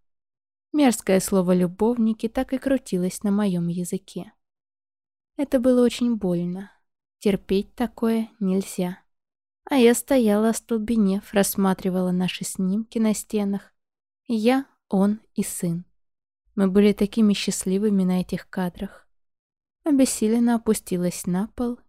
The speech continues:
и, закрыв лицо руками, принялась тяжело дышать. Слёз не было. Мне хотелось никогда здесь не быть. Оказаться в нашем загородном доме возле сына,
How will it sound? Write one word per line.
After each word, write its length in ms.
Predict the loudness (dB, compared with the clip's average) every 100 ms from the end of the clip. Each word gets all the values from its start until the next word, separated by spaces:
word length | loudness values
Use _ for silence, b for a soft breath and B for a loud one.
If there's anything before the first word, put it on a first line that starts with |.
| -2
и, 100 | 0
закрыв 460 | 2 0 0 -2
лицо 320 | -2 -2 -2 -2
руками, 500 | -2 -4 -4 -2 -2
принялась 600 | 0 0 2 2 0 -2
тяжело 440 | -6 -4 -2 -2
дышать. 560 | -4 -6 -8 -10 -12 _ _ _ _ _
Слёз 460 | -4 0 0 0
не 180 | -4 -2
было. 360 | -4 -8 -10 -12 _ _ _ _ _ _ _ 0
Мне 240 | 4 4
хотелось 520 | 2 0 2 2 0
никогда 560 | -4 -2 -4 -4 -4 -4
здесь 420 | -4 -4 -4 -2
не 140 | -2
быть. 480 | -2 -4 -6 -8 _ _ _ _ _ _
Оказаться 580 | -2 4 6 6 4 2
в 60 | 2
нашем 360 | 2 0 -2
загородном 680 | -2 -2 0 0 0 0 0
доме 360 | 0 0 0 0
возле 300 | -2 -2 -4
сына, 540 | -4 -4 -2 -4 -8